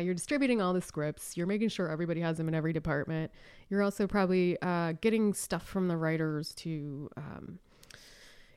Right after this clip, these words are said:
you know, getting notes, put, inputting them. Um, on this show, I mean, like, eh,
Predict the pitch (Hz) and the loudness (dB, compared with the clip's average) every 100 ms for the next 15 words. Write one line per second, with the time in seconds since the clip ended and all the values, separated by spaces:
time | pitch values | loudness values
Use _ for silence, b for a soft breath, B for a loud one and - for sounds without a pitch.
0 | - - 220 180 165 208 208 190 185 - | -20 2 4 4 4 2 4 2 -2 0
1 | - 233 214 208 185 190 175 175 175 175 | 4 4 4 2 2 2 2 2 2 0
2 | B B B - 180 175 170 170 165 165 | B B B -4 -2 -2 -2 -4 -8 -6
3 | 208 220 269 - 196 208 202 185 151 123 | 2 4 4 2 4 6 6 2 0 -4